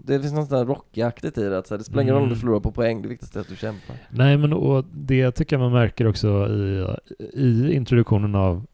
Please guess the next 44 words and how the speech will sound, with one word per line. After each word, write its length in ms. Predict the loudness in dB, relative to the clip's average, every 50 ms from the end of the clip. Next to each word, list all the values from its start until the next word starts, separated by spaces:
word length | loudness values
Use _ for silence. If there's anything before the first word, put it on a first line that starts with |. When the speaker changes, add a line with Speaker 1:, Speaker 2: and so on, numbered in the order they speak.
| _ _ -20 -20 -20 -14 -4
Speaker 2:
eller 200 | -2 2 2 4
liksom 360 | 4 4 2 0 -2 -4 -4 0
lite 300 | 2 2 2 2 0 -6
senare, 300 | -2 -2 0 0 0 0
men 180 | 0 0 -2
Father 320 | 0 2 4 4 6 4 4
Callahan 460 | 4 2 2 2 2 0 0 -2 -2
som 140 | -4 -8 -4
karaktär. 460 | -4 -2 -2 -2 0 0 0 0 0
Han 160 | -2 0 2
är 60 | 2 4
Speaker 1:
Mm. 120 | 4 4
Speaker 2:
ju 100 | 2 0
präst 540 | -2 0 2 2 2 0 -4 -8 -12 -12 -8
i, 40 | -4 -2 -2 -2 -2 -4 -4 -4
i 200 | -4 -4 -4 -4 -6
Salem 300 | -4 -4 -4 -4 -4 -6
slott. 420 | -2 -2 0 0 -2 -4 -10 -18 -20 -8 -2
Speaker 1:
Mm. 240 | 0 2 2 0 -2 -6 -12 -18 -20 -20 -14
Speaker 2:
Och, 680 | -6 -2 -2 -2 -2 -2 -6 -14 -20 -18 -16 -10 -6 -6
eh, 600 | -4 -4 -4 -6 -6 -6 -6 -6 -8 -8 -10 -10 -12 -14 -16 -18 -20 _ _ -20 -16
man 580 | -4 -2 0 0 0 0 0 0 -2 -2 -2 2
märker 480 | 2 4 4 4 0 -2 -4 -4 -8 -8
tidigt 500 | -4 0 2 2 2 2 0 -2 -2 -4
att 160 | -4 -4 -4
han 140 | -6 -4 -4
inte 600 | -6 -6 -8 -10 -12 _ _ _ _ _ -4 -2 -2 -2 -2 -2 -2 -2 -4 -6 -8 -8
är 320 | -6 -4 -2 -2 -2 -2
en 360 | -4 -6 -8 -10 -10 -10 -12 -12
klassisk 440 | _ -6 -6 -4 -4 -4 -6 -6 -4
bokstavstroende 960 | -4 -4 -4 -6 -6 -4 -4 -4 -4 -4 -4 -2 0 0 0 0 0 -2 -2
präst, 460 | -4 -4 -6 -10 -8 -8 -12 -14 -12 -12
liksom. 280 | -12 -10 -10 -6 -4
Han 160 | -4 -2 0
har 260 | 0 2 2 4 2 2
Speaker 1:
Nej. 380 | 2 0 0 0 0 -2 -2 -2
Speaker 2:
sina 180 | -2 -2 -2 -2
tvivel, 520 | -2 2 4 4 6 6 4 2 2 0
han 80 | 0 2
har 320 | 0 0 2 0 0 -2
sina 220 | -2 -6 -8 -6
issues 680 | -6 -6 -6 -4 -4 -2 0 0 0 0 -2 -4 -10 -12
och 180 | -10 -10 -6 -2
grejer. 380 | -2 -2 -2 -2 -2 -4 -6